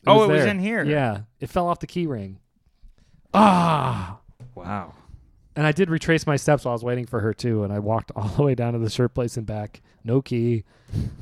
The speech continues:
Speaker 1: It was in there. It was in my house the whole time.
Speaker 2: Low key.
Speaker 1: Low key. Um, god of mischief. Ah, all right.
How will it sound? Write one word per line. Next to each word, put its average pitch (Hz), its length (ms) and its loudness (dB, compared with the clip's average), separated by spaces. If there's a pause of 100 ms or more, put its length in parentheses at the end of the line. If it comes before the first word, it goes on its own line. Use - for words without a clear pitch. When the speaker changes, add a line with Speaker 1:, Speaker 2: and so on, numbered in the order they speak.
(140)
Speaker 1:
It 104 80 -12
was 101 140 -8
in 98 100 -8
there. 92 220 -10
It - 20 -10
was 110 100 -4
in 110 60 -6
my 101 80 -8
house 98 220 -10
the 98 80 -12
whole 90 80 -12
time. 92 240 -16 (160)
Speaker 2:
Low 120 180 -6
key. 101 300 -10 (340)
Speaker 1:
Low 120 220 4
key. 113 340 -2 (340)
Um, 107 560 -8
god 113 240 -4
of 131 340 -2
mischief. 117 500 -6 (840)
Ah, 131 600 -2
all 135 140 0
right. 131 480 -2